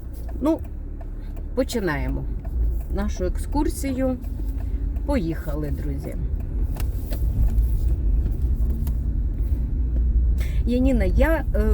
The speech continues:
вам, е, оскільки все-таки виконую і хочеться,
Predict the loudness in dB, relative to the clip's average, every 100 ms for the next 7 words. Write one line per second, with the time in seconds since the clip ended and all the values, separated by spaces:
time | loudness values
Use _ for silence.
0 | 4 4 2 4 2 0 0 0 0 0
1 | 0 2 2 4 4 6 6 6 2 0
2 | 0 0 0 2 2 0 0 0 0 0
3 | 0 2 4 4 4 4 4 4 4 4
4 | 2 2 2 2 4 4 4 2 0 0
5 | 0 0 4 2 2 2 4 2 2 0
6 | 0 2 2